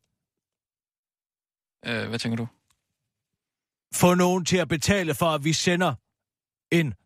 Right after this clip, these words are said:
Speaker 2: såkaldt reportage.
Speaker 1: Ja, det
Speaker 2: En
Speaker 1: må,
Speaker 2: såkaldt
Speaker 1: men, men,
Speaker 2: uvildig,
Speaker 1: men,
Speaker 2: uvildig reportage.
Speaker 1: Det, det må vi jo ikke. Altså,
Speaker 2: Nej,
Speaker 1: kan,
Speaker 2: men
Speaker 1: kan
Speaker 2: hvis
Speaker 1: vi jo ikke.
Speaker 2: D R kan gøre det, så kan vi vel også.
Speaker 1: Ah, øh, jamen,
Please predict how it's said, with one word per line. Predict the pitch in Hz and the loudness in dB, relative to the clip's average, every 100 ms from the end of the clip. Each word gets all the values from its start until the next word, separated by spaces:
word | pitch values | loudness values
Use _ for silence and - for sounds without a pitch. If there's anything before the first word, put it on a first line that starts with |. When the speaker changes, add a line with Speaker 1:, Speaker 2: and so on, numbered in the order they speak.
| _ | _
Speaker 2:
såkaldt | - 202 170 170 151 | 0 2 2 2 0
reportage. | 135 127 135 185 175 151 110 - - | -2 -2 0 0 0 0 -4 -6 -14
Speaker 1:
Ja, | - | -4
det | 151 | 0
Speaker 2:
En | |
Speaker 1:
må, | 160 | 2
Speaker 2:
såkaldt | - 214 156 175 165 | 2 2 2 0 0
Speaker 1:
men, | 220 | 0
men, | 180 | 2
Speaker 2:
uvildig, | 196 151 - | 2 0 2
Speaker 1:
men, | 226 | 2
Speaker 2:
uvildig | 190 196 170 156 | 4 2 2 0
reportage. | 135 131 120 156 147 117 | 0 -2 0 2 0 0
Speaker 1:
Det, | 117 - 107 | -4 -6 -6
det | 113 | -4
må | 110 | -2
vi | 123 | -2
jo | 110 | -4
ikke. | 123 - _ _ _ _ _ - | -6 -10 _ _ _ _ _ -2
Altså, | 107 | 0
Speaker 2:
Nej, | 101 | 2
Speaker 1:
kan, | - | 0
Speaker 2:
men | 117 | 2
Speaker 1:
kan | 117 | 4
Speaker 2:
hvis | 123 | 4
Speaker 1:
vi | 254 | 4
jo | 302 | 4
ikke. | 240 | 2
Speaker 2:
D | |
R | 226 | 0
kan | 233 | 0
gøre | 208 208 | 2 2
det, | 196 | 0
så | 196 | 0
kan | 185 | 0
vi | 190 | 2
vel | 214 202 | 2 0
også. | 196 - _ _ _ _ _ _ _ _ _ _ _ _ _ _ - | -2 -6 _ _ _ _ _ _ _ _ _ _ _ _ _ _ -14
Speaker 1:
Ah, | - - - - - - _ _ _ _ _ _ _ | -12 -10 -10 -10 -12 -16 _ _ _ _ _ _ _
øh, | - 82 - | -10 -8 -8
jamen, | 117 | -4